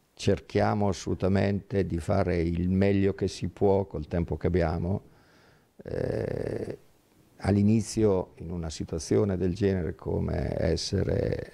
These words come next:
sindaco di una comunità come Fossombrone,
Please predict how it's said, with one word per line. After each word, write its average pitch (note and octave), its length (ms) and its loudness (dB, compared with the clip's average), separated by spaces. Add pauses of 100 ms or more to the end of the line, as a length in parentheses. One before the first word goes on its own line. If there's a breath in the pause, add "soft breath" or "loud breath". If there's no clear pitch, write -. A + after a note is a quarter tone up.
(140)
sindaco F#2 580 0
di F#2+ 160 -6
una E2 600 -2
comunità - 500 0
come E2+ 200 -2
Fossombrone, E2 800 0